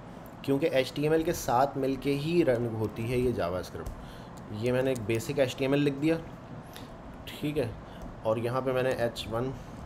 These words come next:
मैंने कहा कि hello world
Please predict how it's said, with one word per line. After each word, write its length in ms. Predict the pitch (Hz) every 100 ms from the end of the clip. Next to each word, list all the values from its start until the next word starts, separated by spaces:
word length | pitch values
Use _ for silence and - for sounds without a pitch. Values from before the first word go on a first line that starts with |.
| - 104
मैंने 220 | 107 113
कहा 160 | 117 113
कि 160 | 120 123 - - - - - - - -
hello 300 | 117 113 113 123 - - - - - - - - - -
world 300 | 107 107 107